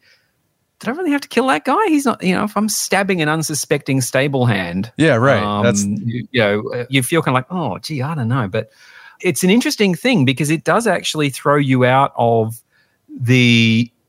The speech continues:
Speaker 1: straightforward kind of, "Yay, I'm doing this," that games normally require you to have, which is really interesting because, I mean, the thing with game mechanics and the way in which they force you to do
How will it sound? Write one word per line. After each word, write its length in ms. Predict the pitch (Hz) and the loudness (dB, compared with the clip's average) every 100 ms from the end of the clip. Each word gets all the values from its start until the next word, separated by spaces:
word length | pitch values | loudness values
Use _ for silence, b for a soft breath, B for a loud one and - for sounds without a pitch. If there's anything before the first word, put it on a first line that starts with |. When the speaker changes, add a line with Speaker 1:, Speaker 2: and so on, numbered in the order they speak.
| _ _ | _ _
Speaker 1:
straightforward 1080 | - - - - 135 147 131 147 147 120 117 | -8 -8 -6 0 0 0 -4 -12 -4 -2 -2
kind 500 | - 117 113 117 113 | -4 0 0 0 0
of, 300 | 107 104 104 | 0 0 0
"Yay, 400 | 107 156 156 127 | 0 2 2 2
I'm 220 | 110 110 | 0 0
doing 320 | 107 135 131 98 | 0 2 2 0
this," 420 | 87 - - - _ - | -4 -6 -8 -12 _ -18
that 460 | 131 113 104 - 113 | -4 -2 -2 -6 -2
games 480 | 113 110 107 104 | 0 2 0 -2
normally 500 | 117 117 123 135 127 | -2 0 2 2 2
require 500 | 107 104 - 104 107 | 0 -4 -6 -4 -2
you 180 | 104 98 | 0 -2
to 100 | - | -4
have, 500 | 117 143 143 - - b b b b b | -6 -4 -4 -6 -12 b b b b b
which 200 | 139 139 | -4 -2
is 100 | 120 | 0
really 320 | 113 175 131 123 | 2 2 4 2
interesting 360 | 135 - 92 | -2 -6 -8
because, 140 | 120 135 | -6 -4
I 40 | |
mean, 120 | 143 | -2
the 80 | 147 | -2
thing 200 | 208 254 | 0 0
with 200 | 226 135 | -2 0
game 280 | 139 180 220 | 0 0 -2
mechanics 500 | 139 - 90 95 - | -2 -4 -4 -6 -4
and 100 | 110 | 0
the 40 | |
way 80 | 123 | 2
in 60 | 127 | 2
which 120 | 110 | 0
they 80 | 107 | -4
force 360 | - 135 139 | -2 -2 0
you 80 | 120 | -2
to 80 | 107 | -2
do 360 | 95 123 120 | 2 4 4